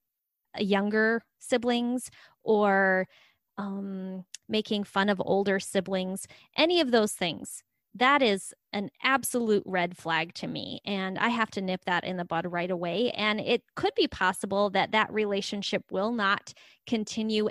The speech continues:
as it was without addressing that, because I don't want anybody undercutting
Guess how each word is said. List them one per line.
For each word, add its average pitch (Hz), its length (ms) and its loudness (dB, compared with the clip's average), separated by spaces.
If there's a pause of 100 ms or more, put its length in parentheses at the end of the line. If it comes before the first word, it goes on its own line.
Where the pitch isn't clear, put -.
as 196 280 2
it - 180 -2
was 190 800 -2
without 196 420 0
addressing 180 640 -4
that, 311 260 0 (400)
because 262 720 0 (380)
I 277 120 6
don't 320 220 4
want 262 180 2
anybody 214 720 0
undercutting 220 1000 -2